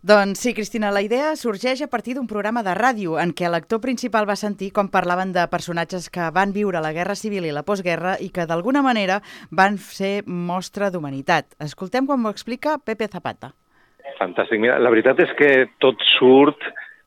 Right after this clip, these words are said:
Speaker 2: de, d'haver escoltat un programa de ràdio que parlava de personatges reals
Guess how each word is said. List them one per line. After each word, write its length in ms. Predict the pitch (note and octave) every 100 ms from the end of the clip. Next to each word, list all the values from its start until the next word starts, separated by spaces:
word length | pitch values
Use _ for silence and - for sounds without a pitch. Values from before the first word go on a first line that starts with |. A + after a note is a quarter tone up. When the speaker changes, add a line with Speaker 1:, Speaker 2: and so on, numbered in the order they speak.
| _ -
Speaker 2:
de, 280 | A#2 A#2+ A#2 C3 D3+ D3 B2 - - -
d'haver 180 | A#2+ A#2+
escoltat 400 | - B2+ C3 A#2+
un 400 | B2+ A2 G#2+ G2+ -
programa 320 | A2+ D3 E3
de 80 | B2+
ràdio 380 | A2 B2+ F#3 G3
que 160 | C#3
parlava 560 | - A2 A2 A2 A2 A2 G2+
de 140 | G#2 G2+ G2 G2 -
personatges 560 | - G#2+ G2+ G2+ A2
reals 480 | G#2 G2+ A2 A2